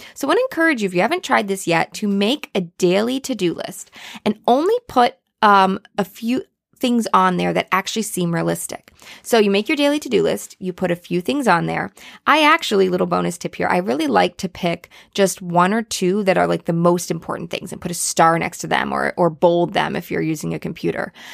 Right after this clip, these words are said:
and say, "These are the things that have to be done. Everything else, it would be nice to get done today." And so you have your daily to-do list, bold the things that have to get done,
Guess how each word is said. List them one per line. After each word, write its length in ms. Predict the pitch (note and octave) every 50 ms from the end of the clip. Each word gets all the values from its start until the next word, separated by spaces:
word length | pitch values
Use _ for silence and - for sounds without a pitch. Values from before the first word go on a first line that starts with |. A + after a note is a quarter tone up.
| - - -
and 140 | - F#3+ F3+
say, 160 | - F#3 F3
"These 320 | E3 E3 G3 A3 C#4 C#4+
are 60 | D#4 C#4
the 100 | B3 A#3
things 240 | - G3+ F#3+ F3+
that 120 | D#3+ D#3+ -
have 340 | - - - B2+ E3+ - -
to 80 | A#3
be 100 | A#3+ C#4
done. 300 | D#4 D#4+ E4+ F4 E4+ F4 - _ _ _ -
Everything 340 | C4+ C4+ D#4 D4+ D4+ C#4+ B3+
else, 320 | A3+ A3 A3 G#3+ G#3+ - - -
it 60 | -
would 180 | F3+ - F3+ E3+
be 160 | F3 F#3 F3+ E3+
nice 320 | E3 F3 - - - -
to 100 | - -
get 160 | - - - -
done 240 | - - - -
today." 380 | - - - - - - - _ _ _ _ - - - - - - -
And 200 | G3 G3+ G3+ F#3+
so 220 | - - G3 F#3
you 140 | F3+ F3+ F3
have 200 | F#3 F#3 F3 E3
your 120 | E3+ D#3+
daily 320 | D#3+ F3 F3 F#3 A3 B3+ A#3+
to-do 300 | - C#4 A3+ G3+ F3+ F3
list, 440 | E3+ E3+ F#3+ G3 - - - - _ _ _ _ _ _ _ _ _ -
bold 540 | F3+ D#3 F3+ E3 F3 F#3 G#3 B3 C4 A#3+ A3+
the 60 | A#3+
things 280 | A3 - G3 G3 F#3 F#3
that 120 | F3+ F3
have 360 | - - - E3 D3 - -
to 100 | - G3+
get 140 | G#3+ B3 A3+
done, 300 | C#4 C#4 C4+ C#4+ D#4 F4